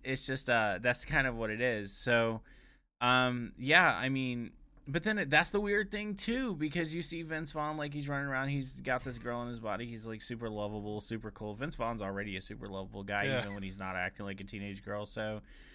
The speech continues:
Speaker 1: by the end, you're actually really attached to the serial killer. And when they swap back bodies, you're just like, "Well, he's still pretty fucking awesome." So, uh, you've seen him, like, you know, in The Girl, and she's pretty cool. She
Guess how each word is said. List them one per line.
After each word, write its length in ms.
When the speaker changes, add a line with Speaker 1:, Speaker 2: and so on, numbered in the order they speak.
Speaker 1:
by 160
the 220
end, 460
you're 120
actually 400
really 320
attached 380
to 60
the 80
serial 400
killer. 380
And 60
when 100
they 100
swap 280
back 220
bodies, 420
you're 140
just 160
like, 240
"Well, 160
he's 160
still 220
pretty 260
fucking 380
awesome." 520
So, 460
uh, 420
you've 180
seen 220
him, 260
like, 320
you 80
know, 200
in 120
The 120
Girl, 460
and 180
she's 340
pretty 300
cool. 480
She 340